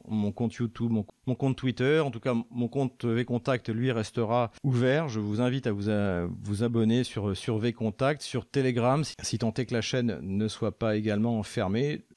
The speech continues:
Inscrivez-vous aussi sur Odyssée. N'hésitez pas à faire un don, n'hésitez pas à vous acheter mon livre. En tout cas,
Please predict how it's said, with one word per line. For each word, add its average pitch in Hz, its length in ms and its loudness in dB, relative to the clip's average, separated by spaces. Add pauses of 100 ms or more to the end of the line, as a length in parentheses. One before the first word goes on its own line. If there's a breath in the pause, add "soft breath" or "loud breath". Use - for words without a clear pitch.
Inscrivez-vous 127 480 0
aussi 131 260 -2
sur 127 160 -2
Odyssée. 117 540 0
N'hésitez 120 320 -2
pas 127 160 -2
à 120 40 0
faire 98 220 -2
un 98 80 2
don, 117 220 2
n'hésitez 110 320 -2
pas 131 420 0
à 120 60 -8
vous 113 240 -4
acheter 110 260 -2
mon 104 300 2
livre. 113 200 0
En 104 60 -2
tout 101 100 -8
cas, 120 200 -2